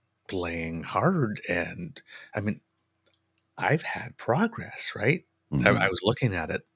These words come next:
Speaker 1: you know, my last eight, my, in the last fifteen matches, the first seven, I won seven games.
Speaker 2: Oh, okay.
Speaker 1: Total.
Speaker 2: Yeah.
Speaker 1: My last eight, I've won twenty-three.
Speaker 2: What?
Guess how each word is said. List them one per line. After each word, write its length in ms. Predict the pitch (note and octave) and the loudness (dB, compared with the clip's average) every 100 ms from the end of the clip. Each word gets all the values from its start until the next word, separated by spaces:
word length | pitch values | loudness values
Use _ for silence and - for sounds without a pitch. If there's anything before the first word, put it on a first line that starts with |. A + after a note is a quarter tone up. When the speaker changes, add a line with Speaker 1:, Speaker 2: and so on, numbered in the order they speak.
| _ | _
Speaker 1:
you 80 | - | -6
know, 180 | F2 F2 | -4 -2
my 200 | G2 F#2 | 2 4
last 380 | F2+ G2 A#2+ - - | 4 4 2 -2 2
eight, 280 | A#2+ A#2+ _ _ | 2 2 _ _
my, 260 | A2 G#2 G#2 - _ _ _ _ - | 0 0 0 -6 _ _ _ _ 0
in 120 | G#2+ | 4
the 100 | G2+ | 6
last 260 | G2 C#3 - | 6 6 4
fifteen 320 | - C#3 B2 | 4 4 4
matches, 500 | F2+ - - C3 - _ - _ - | 4 2 4 4 2 _ -20 _ -10
the 60 | |
first 320 | - B2 B2+ - | 2 4 8 8
seven, 400 | A#2 E2 F#2 - _ _ - - - | 6 0 -6 -10 _ _ -20 -8 0
I 80 | G#2+ | 4
won 320 | G#2 G2 F#2 | 4 2 2
seven 440 | - - A2+ G#2+ G2+ | 6 8 6 4 0
games. 520 | F#2 E2 C3 - - _ _ _ - | -2 -4 -6 -8 -8 _ _ _ -4
Speaker 2:
Oh, 200 | C#2+ D#2+ G#2+ - | 2 2 0 -4
okay. 160 | C#2 D#2+ _ - | -6 -6 _ 0
Speaker 1:
Total. 280 | A2 - - _ _ - | 2 0 -8 _ _ -14
Speaker 2:
Yeah. 100 | - - - _ - _ - | -12 -12 -18 _ -20 _ 0
Speaker 1:
My 80 | F2+ | 2
last 300 | F2 B2+ - | 6 6 6
eight, 160 | B2 - | 2 0
I've 60 | G2 | -2
won 180 | F2+ D2+ | -4 -6
twenty-three. 580 | - F2 - G#2 - - _ _ _ _ _ _ _ _ _ _ _ _ _ _ _ _ _ _ _ _ _ _ _ _ _ _ | -6 -6 -2 -2 -2 -8 _ _ _ _ _ _ _ _ _ _ _ _ _ _ _ _ _ _ _ _ _ _ _ _ _ _
Speaker 2:
What? 240 | C#2+ E2+ | -2 -2